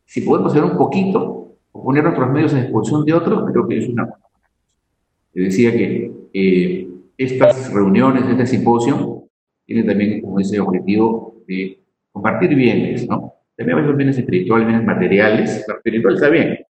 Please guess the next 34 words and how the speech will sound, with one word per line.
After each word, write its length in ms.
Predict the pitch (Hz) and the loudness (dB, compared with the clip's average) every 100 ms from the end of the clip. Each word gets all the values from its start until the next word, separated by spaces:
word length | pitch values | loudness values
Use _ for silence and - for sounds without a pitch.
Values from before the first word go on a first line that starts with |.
| _ _ _ | _ _ _
que 80 | - | -8
son 120 | 123 | 0
gratuitos, 540 | 127 110 185 175 - - | 2 2 2 2 0 -2
¿no? 120 | 135 | 0
Pero 100 | 120 | 0
también 180 | 196 262 | 2 2
materiales, 720 | 233 190 160 98 - - - - _ | 4 4 4 2 0 -4 -6 -12 _
materiales, 400 | - 127 127 120 | -4 2 4 4
porque 180 | 113 104 | 2 2
hace 160 | 143 143 | 2 2
falta 560 | 131 127 127 131 - - - | 2 2 2 0 -4 -16 -14
gasolina 540 | - - 139 143 104 | -4 2 4 4 2
para 160 | 98 95 | 0 2
mover 280 | 104 123 | 4 4
el, 200 | 123 104 | 4 0
el, 280 | - - - | -2 -6 -8
el 120 | - | -2
auto, 360 | 190 113 - - | 0 0 -4 -8
¿ya? 120 | - - - | -4 -4 -6
Yo 100 | - _ | -18 _
creo 200 | 131 - | -10 0
que 680 | - - - - _ _ _ | 4 6 6 4 _ _ _
pensar 300 | 107 127 139 | -14 -6 -4
un 100 | 135 | -2
poquito 280 | 123 120 95 | -2 -2 -2
en 80 | |
eso, 180 | 90 - | -4 -6
a 20 | - | -6
ver, 80 | - - | -6 -6
¿qué 100 | 147 | -4
puedo 160 | 147 123 | 0 2
ayudar? 520 | 110 131 139 135 - - - _ _ | 4 4 4 2 -4 -14 -18 _ _
Eh, 480 | 98 95 92 92 95 | -4 0 2 0 -2
papá, 600 | - 104 120 - - - | -2 -2 -2 -4 -8 -10